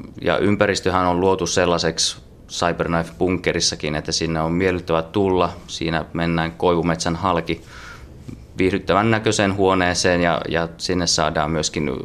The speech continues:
hyvät olosuhteet, esimerkiksi radiot, musiikit, mi-, siis potilas voi tuoda vaikka mielimusiikkia mukanaan ja kuunnella sitten sen hoito-, hoitokerran ajan siellä sitä.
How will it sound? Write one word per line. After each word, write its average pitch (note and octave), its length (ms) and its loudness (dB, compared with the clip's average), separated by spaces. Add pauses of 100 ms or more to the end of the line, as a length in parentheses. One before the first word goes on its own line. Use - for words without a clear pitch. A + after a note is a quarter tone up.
(320)
hyvät F2 440 0
olosuhteet, E2 800 0
esimerkiksi - 480 -4 (360)
radiot, E2 680 -2 (220)
musiikit, - 640 -4
mi-, C#2+ 180 -4 (260)
siis - 160 -8
potilas - 340 -4
voi G2+ 120 4
tuoda G2 220 2
vaikka F2+ 200 -2
mielimusiikkia E2+ 760 0
mukanaan D#2 500 -2 (500)
ja F2+ 60 0
kuunnella E2 400 0
sitten - 260 -4
sen D#2 140 0
hoito-, D#2+ 440 -2 (160)
hoitokerran E2 720 -2 (600)
ajan G2 340 4
siellä D#2+ 320 0
sitä. C#2 380 -2